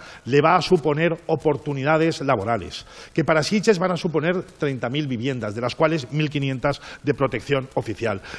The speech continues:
Y este plan se lo carga. Al mismo, del mismo modo, este plan lo que se carga es el litoral marítimo de Sitges, tal como lo conocemos.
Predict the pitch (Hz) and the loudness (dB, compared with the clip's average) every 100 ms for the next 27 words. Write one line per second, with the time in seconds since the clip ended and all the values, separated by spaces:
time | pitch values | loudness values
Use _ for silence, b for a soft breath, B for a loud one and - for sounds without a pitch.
0 | - 196 - 180 156 160 - 139 98 92 | 4 4 6 2 4 2 2 0 0 -6
1 | - - - B B B B 131 175 202 | -12 -18 -20 B B B B 2 4 6
2 | 208 165 143 151 151 160 185 226 214 185 | 4 2 0 -2 2 2 2 2 2 2
3 | 170 185 - B 233 220 - 156 180 165 | 2 0 -4 B 4 4 2 0 2 2
4 | 127 139 B B 151 151 156 151 127 190 | 0 -8 B B 4 4 0 0 2 4
5 | 165 180 - 165 190 - 160 147 151 147 | 4 2 2 0 0 -2 -6 -4 -2 0
6 | 151 170 - - 135 135 135 135 123 117 | 2 2 0 -8 -4 -4 -4 -6 -8 -8
7 | - 110 123 120 151 - - 143 131 143 | -8 -6 -6 -6 -6 -6 -4 -2 -2 -2
8 | 135 117 92 135 110 85 | -2 -2 -6 -6 -6 -10